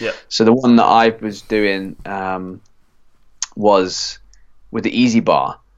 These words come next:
Speaker 2: Um, I wrote a blog on this actually. It's on the Team Box website if you wanna w-, look at it in depth. But, um, took the EZ Bar, um, and then so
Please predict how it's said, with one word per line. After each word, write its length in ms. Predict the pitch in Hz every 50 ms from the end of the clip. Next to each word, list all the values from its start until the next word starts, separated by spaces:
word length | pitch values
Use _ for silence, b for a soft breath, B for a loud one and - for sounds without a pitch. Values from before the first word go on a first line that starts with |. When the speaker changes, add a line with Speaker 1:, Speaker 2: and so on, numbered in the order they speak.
| _ _ _ _ _ _ _ -
Speaker 2:
Um, 240 | 104 98 92 92 -
I 80 | - 107
wrote 140 | - -
a 40 | 151
blog 220 | 127 139 143 131 104
on 80 | 95
this 140 | 80 90 -
actually. 220 | - - - 92
It's 80 | 85 -
on 120 | 107 101
the 260 | 95 95 95 92 87 -
Team 160 | - - 104 92
Box 160 | 78 - -
website 300 | - - - - - - _ _ _ _
if 60 | -
you 80 | - 98
wanna 140 | 92 90 85
w-, 240 | 73 - 98 - - -
look 160 | 95 101 -
at 40 | 87
it 140 | - - - -
in 120 | - 95 90
depth. 360 | 82 85 78 - - _ _
But, 160 | - 95 -
um, 260 | - 98 95 95 90 - b b b b b b b b _ _
took 160 | - - 143 -
the 200 | 110 117 120 127
EZ 180 | 117 107 104
Bar, 320 | 80 85 80 78 82 85 - _ b b b b b b b b b _ _ _ _ _ _ _ _ _ - - _ -
um, 340 | - 95 98 95 95 101 -
and 140 | - 95 98
then 80 | 95 95
so 320 | - - 110 98 98 92